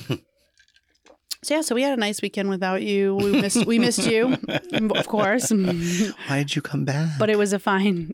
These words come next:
Speaker 1: it, we, we had a fine weekend. Of course, I don't sleep when you're not here
Speaker 2: Mm-hmm.
Speaker 1: because I hear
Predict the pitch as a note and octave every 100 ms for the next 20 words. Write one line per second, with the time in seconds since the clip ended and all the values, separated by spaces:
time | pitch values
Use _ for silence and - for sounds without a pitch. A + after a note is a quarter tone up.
0 | - D#3+ A3 G#3 - - G#3 G3+ F#3 -
1 | F3+ E3+ D3 - D#3+ - F#3+ F3+ F3+ E3+
2 | - - B3+ B3 - - A3 G#3+ F#3+ D#3
3 | F3+ E3 D#3+ F3 - E3 C#3 B2 - -
4 | - G3+ F#3 F3 F3 F#3